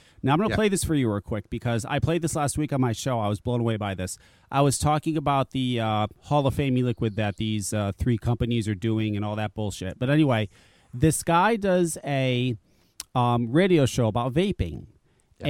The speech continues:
Speaker 1: And that's where I, you know, he interviewed the three companies that were doing this Hoff e-liquid. So anyway, I, I was listening to his show 'cause I wanted to hear their interview.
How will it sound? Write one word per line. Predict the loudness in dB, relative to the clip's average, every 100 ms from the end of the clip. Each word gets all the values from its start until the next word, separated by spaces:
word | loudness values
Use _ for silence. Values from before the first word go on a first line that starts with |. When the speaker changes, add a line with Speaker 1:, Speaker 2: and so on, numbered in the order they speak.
| 2
Speaker 1:
And | 4
that's | 2 0 0
where | 0 2 0
I, | 0 0
you | 0 -2 0
know, | 2 2
he | 0 0
interviewed | 2 2 2 2 0
the |
three | -2 -2
companies | 0 -2 0 0 0
that | -2
were | -2
doing | 0 0
this | 0
Hoff | 0 0 0
e-liquid. | 0 0 0 -4
So | 2 2
anyway, | 4 2 2
I, | 0 -2
I | 2
was | 2 2
listening | 0 0 2
to | 4
his | 2 2
show | 2 2 4 0 -2
'cause | -2
I | 0
wanted | 0 2
to | 2
hear | 2
their | 2
interview. | 0 0 0 0